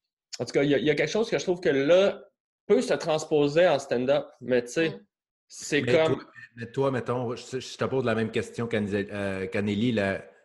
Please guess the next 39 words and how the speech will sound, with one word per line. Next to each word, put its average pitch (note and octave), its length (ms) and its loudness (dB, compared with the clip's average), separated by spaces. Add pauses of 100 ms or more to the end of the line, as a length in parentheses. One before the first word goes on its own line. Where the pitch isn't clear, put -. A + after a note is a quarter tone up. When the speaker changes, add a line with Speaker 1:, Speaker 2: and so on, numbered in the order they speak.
Speaker 3:
la A2 160 0
place B2+ 340 2
de B2+ 60 0
l'impro A#2 760 2
dans G#2 240 -2
ton G#2+ 180 -6
travail A2 760 -2
de G#2+ 120 -4
stand-up, G2+ 600 -4 (640)
tu - 120 -12
la, F#2+ 200 -2
tu - 180 -18
la F#2+ 140 -6
qualifierais G2 640 -6
comment ? G2 260 -6 (360)
Speaker 1:
Euh, D3 440 2
ça - 160 -2
a C#3 40 -2
pris - 220 -4
du - 140 -12 (200)
temps. G3 440 2 (280)
Pour D#3 120 0
moi, E3+ 160 4
c-, - 400 -10
c'était - 180 -4
important D#3 460 0
quand F3 100 0
j'ai C#3 140 -4
commencé C#3 340 0
à D3 40 0
faire D#3 180 0
du D3+ 80 -10
stand-up D3+ 400 0
de C#3+ 80 4
vraiment C3+ 360 2
séparer D3 460 0
les D#3 140 0
deux C#3+ 180 0
choses. E3 480 -2